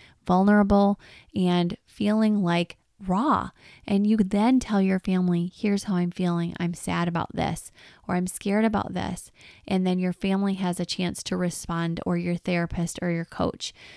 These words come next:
So sometimes nines will say their therapist said, "We're gonna just spend time getting you to cry,"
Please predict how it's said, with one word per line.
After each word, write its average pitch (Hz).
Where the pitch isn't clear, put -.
So -
sometimes 208
nines 175
will 180
say 175
their 170
therapist 170
said, 175
"We're 226
gonna 294
just 285
spend 294
time 262
getting 262
you 269
to 262
cry," 214